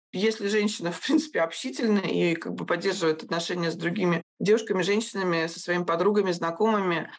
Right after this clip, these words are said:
она довольно часто будет в течение своей жизни, особенно молодости, слышать о том, что случился выкидыш, или девушка получила нежелательную беременность, не знает, что с ней делать,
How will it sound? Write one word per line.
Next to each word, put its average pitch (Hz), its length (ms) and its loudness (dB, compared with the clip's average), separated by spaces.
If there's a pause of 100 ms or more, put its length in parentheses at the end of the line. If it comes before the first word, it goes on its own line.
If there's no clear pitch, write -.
она 202 760 2
довольно 294 280 2
часто 320 340 -4
будет 220 280 4
в - 40 -10
течение 214 420 0
своей 185 320 -2
жизни, 226 400 -2
особенно 175 340 -4
молодости, 208 500 2
слышать 196 400 -2
о 170 60 2
том, 185 200 0
что 165 240 -2
случился 196 480 -4
выкидыш, 175 600 0 (100)
или 185 600 2 (260)
девушка 185 380 0
получила 175 380 2
нежелательную 170 520 2
беременность, 170 540 2
не 151 80 -4
знает, 151 160 -6
что - 140 -10
с - 80 -14
ней 143 100 -2
делать, 175 460 0